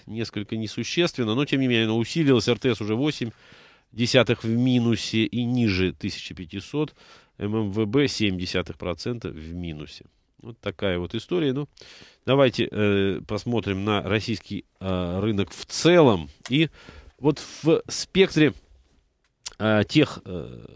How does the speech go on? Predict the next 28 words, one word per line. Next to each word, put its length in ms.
событий, 480
да, 180
о 60
которых 220
мы 120
говорили, 320
ну, 80
традиционно 480
вот 140
мы 100
с 60
вами 160
такие 260
три 100
больших 380
пятна, 400
да, 160
на 100
карте 240
пла-, 300
на 160
карте 320
планеты 480
Земля 360
выделяем. 600
Америка, 560
да, 180
локомотив, 720